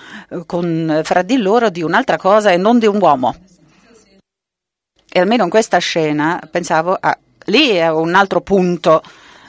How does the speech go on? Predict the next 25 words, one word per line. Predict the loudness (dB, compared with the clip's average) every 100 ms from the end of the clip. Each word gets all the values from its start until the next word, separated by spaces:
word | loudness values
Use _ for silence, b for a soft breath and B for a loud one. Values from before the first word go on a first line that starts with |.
| B -8
in | -6 0
base | 0 0 -2 0 0
a | 0
questo | -2 -4 2
banco | 2 2
di | -2
prova | 0 0 0
Bechdel", | 0 -2 -4 -4
quindi | -4 -2 2
è | 2
un | 0
film | -4 -2 -2 -2 -4 -6
che | -6 -4 -2
è | 0
fortemente | -2 -2 -2 -2 -2
dominato | -2 0 0 -2 -4
dall'uomo, | -2 0 -2 -4 0 0 0 -4 -4 -4
è | -2 2 2
un | 0 -4
film | -8 -6 -6
da | -6 -4
uomo. | -4 -2 -2
Io | -2 -2
come | -2 -2
donna | 0 0 0 -2 -2 -2 -2 -2